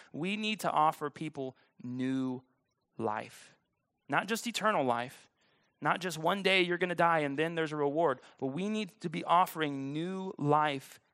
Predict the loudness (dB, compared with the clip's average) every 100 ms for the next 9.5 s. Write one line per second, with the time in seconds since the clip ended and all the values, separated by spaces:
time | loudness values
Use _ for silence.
0 | _ _ -6 -4 -4 -6 -14 _ _ _
1 | _ _ _ _ _ _ _ _ _ _
2 | _ _ -8 -4 -4 -2 0 0 2 4
3 | 4 6 4 2 -4 -4 -4 -4 -4 -12
4 | -16 _ -20 -20 _ 0 0 -2 -4 0
5 | 0 0 -2 -4 -4 -4 -4 -8 -14 -20
6 | _ _ _ _ _ _ _ _ _ _
7 | -4 0 2 0 4 2 2 -2 -4 -4
8 | -4 -4 -4 -4 -2 0 -2 -4 -2 -2
9 | -2 -12 -20 -20